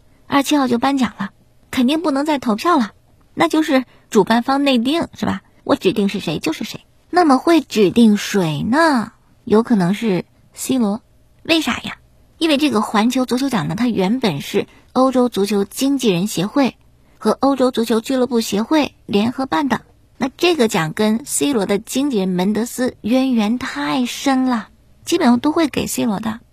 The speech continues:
但考虑到今年 C 罗的表现，好像不足以赢得最佳球员这个奖，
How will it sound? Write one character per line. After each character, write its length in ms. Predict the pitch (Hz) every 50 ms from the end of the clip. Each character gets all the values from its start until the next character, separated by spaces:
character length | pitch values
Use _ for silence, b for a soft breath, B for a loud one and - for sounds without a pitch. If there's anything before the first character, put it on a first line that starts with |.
| _ _ _ _
但 200 | - 320 311 277
考 160 | - - 202
虑 80 | 190 202
到 140 | 226 226 208
今 260 | 202 - 240 320 415
年 240 | 349 220 190 196 214
C 140 | - 220
罗 100 | 196 185
的 100 | 175 185
表 180 | 180 - 175 117
现， 260 | - - - 170 - _ _ _ b b b b
好 140 | b - 202
像 180 | - - 208 190
不 120 | - 240
足 280 | 208 - - - 185 208
以 160 | 214 190 135
赢 220 | - 175 180 175 180
得 160 | 170 165 160
最 240 | - - - 214 202
佳 220 | - 190 180 180
球 200 | - - - 180
员 160 | 175 156 165
这 100 | 180 -
个 120 | - - 190
奖， 220 | - - 165 -